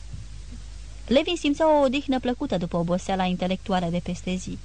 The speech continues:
Îl bucura încetarea dușmăniei sale față de Vronski. Impresia de liniște, bunăcuvință și de mulțumire nu-l părăsi nicio clipă. După ce isprăvi partida, Oblonski îl luă de braț pe Levin.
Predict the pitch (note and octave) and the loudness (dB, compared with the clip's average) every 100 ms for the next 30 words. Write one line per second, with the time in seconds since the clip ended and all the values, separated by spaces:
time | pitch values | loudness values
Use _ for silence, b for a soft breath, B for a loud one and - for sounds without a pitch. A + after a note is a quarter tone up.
0 | - - B B B B3+ B3 C4 E4+ D#4+ | -12 -14 B B B 4 4 4 4 4
1 | A3+ F3 G3+ G3 F3+ - F3+ G#3 F#3 - | 2 2 2 2 2 0 2 2 2 2
2 | F#3+ G3+ - - F#3 G3+ G3+ E3 E3 - | 2 2 2 0 0 0 0 -2 -2 -4
3 | F3 F#3+ - - - - - - - - | -6 -6 -10 -12 -12 -12 -12 -12 -4 4
4 | A#3+ D#4+ F4 B3 G3+ A3+ G#3 E3 F#3 - | 4 4 2 2 4 4 2 0 0 0
5 | D4 B B B B3 C4+ B3+ A3+ B3+ C#4+ | 0 B B B 4 6 4 4 4 2
6 | - - F3+ F#3 F#3+ F#3 G3+ G3+ F#3+ B3 | 0 -2 0 0 2 2 2 2 4 2
7 | D#4 B B - E4 A#3+ G3+ G#3+ G#3 G3+ | 0 B B 0 2 4 2 2 2 2
8 | - A3 G3 F3+ - - - - - - | 0 -2 -4 -4 -4 -6 -10 -14 -14 -14
9 | - - - - - - A#3 A3+ C#4+ F4 | -14 -14 -14 -14 -14 -4 2 4 4 4
10 | C#4+ - F3 G3 G#3 F#3+ - E3+ G3 C#4 | 2 2 2 2 4 2 2 -2 0 0
11 | B B B B3 A3 C4 D#4 - C4+ B3 | B B B 2 4 4 2 2 2 4
12 | D4 G#3 D#3+ G3 G#3+ - A3+ F#3+ F3+ D#3+ | 4 2 2 0 -2 -2 -2 0 -2 -4